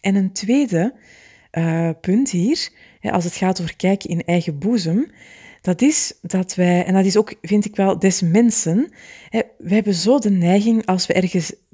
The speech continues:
als we deel uitmaken van een verhaal, van een situatie, om enkel onze kant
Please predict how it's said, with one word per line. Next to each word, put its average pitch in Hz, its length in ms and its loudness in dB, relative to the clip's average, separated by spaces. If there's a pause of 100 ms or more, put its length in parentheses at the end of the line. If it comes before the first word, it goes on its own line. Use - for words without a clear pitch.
(380)
als 175 220 -6
we 147 160 -4
deel 240 320 4
uitmaken 170 560 0
van 160 160 -2
een 147 160 -4
verhaal, 160 440 -2
van 202 160 0
een 165 100 -2
situatie, 202 760 -4 (380)
om 185 180 0 (120)
enkel 262 640 2 (420)
onze 247 360 2
kant 220 640 0